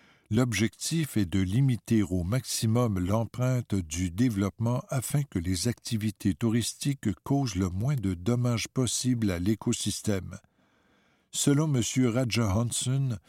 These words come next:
la fragmentation des habitats pourrait perturber les déplacements naturels de la faune. Ces recherches indiquent également que la capacité du territoire à filtrer les contaminants, à emmagasiner la chaleur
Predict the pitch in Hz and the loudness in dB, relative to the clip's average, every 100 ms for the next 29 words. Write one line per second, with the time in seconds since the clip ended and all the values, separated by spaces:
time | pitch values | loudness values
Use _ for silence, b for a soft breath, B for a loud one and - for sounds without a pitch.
0 | b b b 107 104 - 147 127 135 139 | b b b 0 0 0 -2 0 2 2
1 | 139 120 - 131 107 98 87 110 107 107 | 2 2 2 0 0 0 2 0 0 -4
2 | 123 123 - 107 98 101 - 139 - - | -2 -2 -2 0 2 0 0 -4 -4 -2
3 | 110 98 104 101 87 82 104 107 113 104 | -2 0 2 2 0 0 0 0 0 -2
4 | - 120 117 120 135 131 - 113 107 110 | -2 -2 -2 -2 -2 -2 -2 -2 0 0
5 | 95 95 92 - 98 92 98 101 - b | 0 0 -2 -6 -6 -6 -6 -10 -16 b
6 | b b b b b - 120 113 127 - | b b b b b 2 4 4 2 0
7 | 156 - 117 113 95 151 - 110 90 113 | -2 0 0 0 -2 -4 0 0 2 0
8 | 113 131 143 113 95 92 117 - 123 - | 0 -2 -2 0 0 -2 -4 -2 -4 -4
9 | 123 151 127 - - 123 113 104 113 131 | -4 -4 -4 -4 -2 0 0 -2 -4 -4
10 | 110 92 - - 156 127 - 143 110 87 | -4 -6 -6 -2 -2 -2 -2 -2 0 -2
11 | - 110 - 123 98 87 90 92 - b | -4 -4 0 0 0 -2 -4 -6 -10 b
12 | b b 107 113 - 151 160 147 120 120 | b b -4 -4 -2 0 2 2 2 2
13 | 101 120 120 107 90 - 110 101 101 107 | 2 2 2 0 0 0 0 2 0 -2
14 | 120 | -4